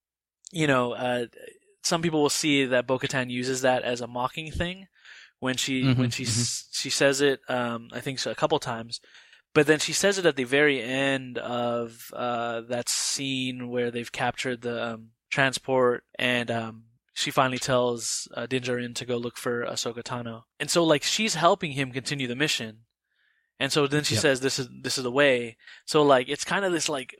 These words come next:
Speaker 1: moment where they recognize, "Man, we're on the same mission. And, but, but your,
Speaker 2: Yep,
Speaker 1: your,
Speaker 2: yep.
Speaker 1: your way of doing it is gonna lead you this way, and, um, I've gotta go this other way." And they come back together again
Speaker 2: Yeah.
Speaker 1: beautifully on this pilgrimage kind of journey thing, um,
Speaker 2: <laughs>
Speaker 1: at the end,
Speaker 2: Yep.
Speaker 1: and, and we'll see what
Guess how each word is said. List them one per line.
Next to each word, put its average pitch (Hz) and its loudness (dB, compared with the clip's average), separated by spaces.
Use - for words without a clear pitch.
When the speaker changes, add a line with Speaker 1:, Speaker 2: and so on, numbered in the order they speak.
Speaker 1:
moment 160 0
where 143 -4
they 147 2
recognize, 151 0
"Man, 175 2
we're 160 4
on 175 4
the 165 -4
same 170 0
mission. 123 -2
And, 139 -2
but, 135 2
but 143 -2
your, 170 8
Speaker 2:
Yep, 160 0
Speaker 1:
your, 165 4
Speaker 2:
yep. 120 -12
Speaker 1:
your 160 4
way 175 4
of 165 0
doing 180 0
it 170 0
is 135 -2
gonna 139 0
lead 139 2
you 135 0
this 139 0
way, 151 2
and, 117 0
um, 117 0
I've 131 4
gotta 131 4
go 123 -2
this 123 -2
other 127 4
way." 110 -6
And 156 0
they 170 6
come 208 2
back 202 4
together 196 4
again 147 4
Speaker 2:
Yeah. 160 0
Speaker 1:
beautifully 165 2
on 143 2
this 139 -2
pilgrimage 147 0
kind 135 0
of 127 -4
journey 143 -2
thing, 135 -6
um, 127 4
Speaker 2:
<laughs> - -
Speaker 1:
at 135 0
the 143 0
end, 156 4
Speaker 2:
Yep. - 0
Speaker 1:
and, 131 -4
and 127 -6
we'll 135 0
see 160 4
what 147 6